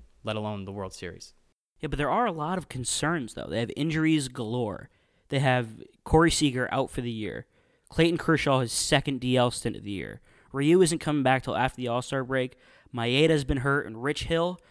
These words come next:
Speaker 2: you said it yourself, the blister. These injuries are killing them. If they, they may be back to five hundred now, but they may be that, that may be where,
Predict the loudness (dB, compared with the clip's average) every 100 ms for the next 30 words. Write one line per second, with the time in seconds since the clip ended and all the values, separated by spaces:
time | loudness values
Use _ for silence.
0 | _ -8 -2 0 0 -2 -2 -4 -4 -8
1 | -8 -8 -14 -8 -6 -4 -4 -2 -2 -4
2 | -6 -20 _ -4 -2 -2 -4 _ -20 -8
3 | 0 0 0 -4 -10 -18 _ _ _ _
4 | -20 -12 -8 0 2 2 0 0 -2 -2
5 | -6 -4 -4 -8 -6 -6 -4 -6 -8 -8
6 | -6 -6 -6 -6 -4 -4 -6 -4 -6